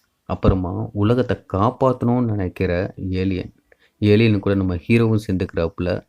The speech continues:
அப்புறமா என்ன நடந்துச்சு, அதுதான் இந்த படத்தோட ஸ்டோரி. இது ஒரு நல்ல என்டர்டெய்னர்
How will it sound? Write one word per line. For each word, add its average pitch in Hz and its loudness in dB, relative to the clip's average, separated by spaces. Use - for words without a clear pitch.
அப்புறமா 98 2
என்ன 92 0
நடந்துச்சு, 92 -2
அதுதான் 98 2
இந்த 90 0
படத்தோட 101 0
ஸ்டோரி. - -4
இது 127 4
ஒரு 135 2
நல்ல 156 4
என்டர்டெய்னர் 135 0